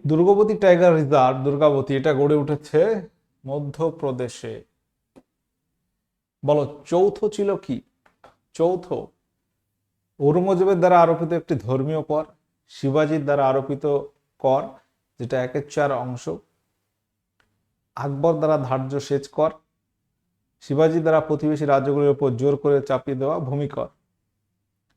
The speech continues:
তো শিবাজি প্রবর্তিত বেশ কিছু ট্যাক্স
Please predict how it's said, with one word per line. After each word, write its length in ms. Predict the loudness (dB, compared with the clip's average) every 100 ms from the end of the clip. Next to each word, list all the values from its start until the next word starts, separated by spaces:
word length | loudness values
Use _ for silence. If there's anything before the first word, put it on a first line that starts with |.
| _ _ _ _ _ _ _ _ _ _ _ _ _ _
তো 100 | -6
শিবাজি 440 | -2 4 6 4
প্রবর্তিত 580 | 2 0 0 0 -2 0
বেশ 240 | 0 0
কিছু 240 | -2 -2 -2
ট্যাক্স 560 | 2 2 0 -8 -20